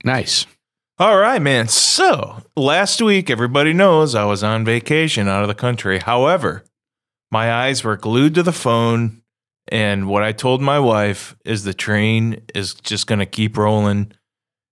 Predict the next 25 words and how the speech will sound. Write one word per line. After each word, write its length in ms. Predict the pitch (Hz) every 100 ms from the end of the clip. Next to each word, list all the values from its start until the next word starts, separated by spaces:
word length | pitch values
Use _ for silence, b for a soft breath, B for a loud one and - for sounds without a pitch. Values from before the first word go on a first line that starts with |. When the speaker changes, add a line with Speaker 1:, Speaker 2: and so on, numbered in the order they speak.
| _ -
Speaker 2:
uh, 220 | 104 95 85
as 180 | 101 -
far 300 | 110 104 98
as 160 | 90
what 140 | 101 101
I'm 200 | 104 95
doing. 340 | 90 87 85
So 180 | - 101
I, 260 | 104 107 -
I 140 | 120
was 180 | 113 101
still 680 | - - 120 120 117 107 - _ _ _ -
engaged 640 | 107 104 107 107 101 -
in 240 | 104 95
my 220 | 98 131 147
business 520 | 110 92 95 92 -
and 280 | 95 90 87 _ _
getting 300 | - 101 95
orders 560 | 92 101 98 98 92 -
and 380 | 92 87 85 - b _ _ _ _ -
talking 340 | 101 95 101
to 60 | 92
people 360 | 107 101 98
and 140 | 95 92
whatnot. 540 | 78 90 90 87